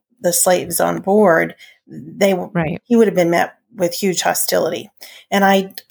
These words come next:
Speaker 1: tried to capture a bit of that in the novel, but it was, it was horrible. Now there were, um, Quakers at work, mostly in Pennsylvania and, you know, further up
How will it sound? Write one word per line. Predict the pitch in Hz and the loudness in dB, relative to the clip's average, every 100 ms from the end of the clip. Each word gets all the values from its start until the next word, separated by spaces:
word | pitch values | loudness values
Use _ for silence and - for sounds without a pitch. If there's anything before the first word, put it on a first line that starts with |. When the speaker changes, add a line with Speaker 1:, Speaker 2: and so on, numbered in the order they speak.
| - - | -10 -6
Speaker 1:
tried | - 277 311 | 2 2 2
to | 240 | -2
capture | - 214 202 - | 0 0 2 -2
a | 180 | -4
bit | 175 214 202 | -2 2 2
of | 170 | 2
that | 175 165 | 0 0
in | 175 | -4
the | |
novel, | 180 175 175 165 175 | -4 -4 -2 -2 0
but | 180 180 - - - | 0 -2 -8 -14 0
it | 247 | 4
was, | 240 185 - - - | 4 2 -2 -6 -4
it | 214 | 0
was | 202 175 | 0 -2
horrible. | - _ - 247 226 156 156 | -8 _ -6 2 2 2 0
Now | 180 190 | 0 0
there | 185 196 185 | 2 2 2
were, | 180 180 165 | 2 2 2
um, | 170 170 165 165 165 - - - _ _ _ _ _ _ _ _ _ | 0 -2 -4 -6 -10 -10 -10 -10 _ _ _ _ _ _ _ _ _
Quakers | - 208 185 - 202 190 175 - | -4 0 0 2 0 2 -2 -2
at | 180 175 | -2 -2
work, | 175 170 175 175 - | 0 0 0 -4 -6
mostly | 190 190 208 208 180 | 0 4 4 2 0
in | 165 170 - | 0 -4 -4
Pennsylvania | 175 175 175 170 170 170 165 | -2 0 0 0 0 -2 -2
and, | 165 165 165 | -4 -6 -6
you | 175 165 | -6 -4
know, | 160 | -2
further | - 180 170 170 | 0 2 2 2
up | 170 170 - | 2 0 -4